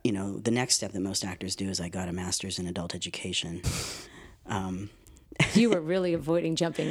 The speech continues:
Speaker 2: in
Speaker 1: <laughs> I
Speaker 2: front of it,
Speaker 1: really
Speaker 2: right?
Speaker 1: was. I actually really, is, that's astute. I really, really was. I wasn't, I just wasn't ready. And I was studying acting. I did a lot of, I did voiceover in Vancouver.
Speaker 2: Yes.
Speaker 1: Um,
Speaker 2: Which I saw too, right?
Speaker 1: Yeah, I did,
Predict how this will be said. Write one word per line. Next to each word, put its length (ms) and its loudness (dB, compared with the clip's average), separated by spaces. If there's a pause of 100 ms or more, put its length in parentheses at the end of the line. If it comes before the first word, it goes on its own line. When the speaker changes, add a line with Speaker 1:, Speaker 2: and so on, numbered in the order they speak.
(120)
Speaker 2:
in 80 4
Speaker 1:
<laughs> 100 0
I 60 8
Speaker 2:
front 120 8
of 80 8
it, 40 8
Speaker 1:
really 120 6
Speaker 2:
right? 300 8
Speaker 1:
was. 160 2
I 60 2
actually 340 2
really, 320 2
is, 320 0
that's 300 0
astute. 400 0
I 60 0
really, 440 0 (160)
really 300 2
was. 400 -2
I 80 0
wasn't, 480 0 (120)
I 60 -4
just 240 0
wasn't 340 -2
ready. 360 -4 (560)
And 260 4
I 60 6
was 100 4
studying 400 2
acting. 340 4
I 60 2
did 160 2
a 60 2
lot 160 2
of, 120 2
I 60 -2
did 160 2
voiceover 640 2
in 220 2
Vancouver. 420 2
Speaker 2:
Yes. 360 4 (500)
Speaker 1:
Um, 400 2
Speaker 2:
Which 160 2
I 80 0
saw 240 -2
too, 400 0
right? 380 -2
Speaker 1:
Yeah, 400 0
I 80 -2
did, 200 -6